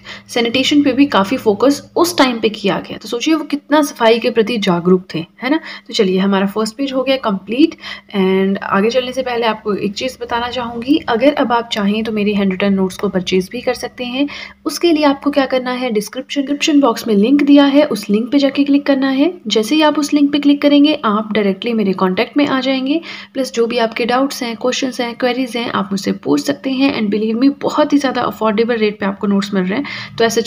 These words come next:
कोई issue नहीं है। तो चलिए ज़्यादा time ना waste करते हुए अब चलते हैं next page की तरफ। तो next हमें जिस ruler के बारे में पढ़ना है वो है बिंदुसार।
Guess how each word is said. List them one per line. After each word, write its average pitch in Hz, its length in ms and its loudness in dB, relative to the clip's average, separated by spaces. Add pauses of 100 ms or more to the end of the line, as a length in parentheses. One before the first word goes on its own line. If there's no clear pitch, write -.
कोई 277 200 4
issue 294 180 2
नहीं 285 200 6
है। 330 80 2 (300)
तो 262 80 -10
चलिए 185 280 4
ज़्यादा 220 240 2
time 277 200 4
ना 277 120 4
waste 285 240 4
करते 277 260 0
हुए 311 240 4
अब - 260 -4
चलते 202 300 -2
हैं 285 140 4
next 285 340 2
page 143 240 -2
की - 100 -8
तरफ। - 260 -12 (560)
तो 349 100 -14
next 277 440 -2
हमें 320 200 4
जिस 294 220 2
ruler 247 260 2
के 240 120 -4
बारे 214 240 -2
में 208 160 -2
पढ़ना 190 280 0
है 196 300 2
वो 233 200 4
है 294 140 4
बिंदुसार। 208 640 2